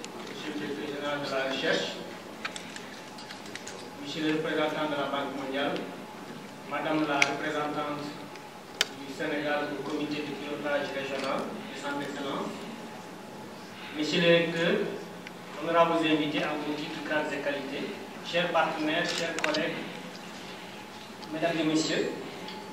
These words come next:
j'ai l'honneur de présenter au nom de l'Université Gaston Berger et de ses partenaires le Centre d'excellence africain en mathématiques, informatique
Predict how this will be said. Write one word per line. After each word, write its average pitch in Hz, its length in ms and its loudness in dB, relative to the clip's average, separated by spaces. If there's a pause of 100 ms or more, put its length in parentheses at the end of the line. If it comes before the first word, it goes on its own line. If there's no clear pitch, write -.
j'ai 170 120 2
l'honneur 185 420 4
de 151 260 0
présenter 160 720 0
au 160 160 2
nom 170 240 4
de 156 80 2
l'Université 160 420 0
Gaston 151 380 0
Berger 147 260 -2
et 156 60 0
de - 20 -4
ses 143 140 -2
partenaires 143 560 0 (580)
le - 80 -4
Centre 170 300 2
d'excellence 165 400 0
africain - 640 8 (160)
en 285 240 6
mathématiques, 175 560 4 (240)
informatique 156 720 2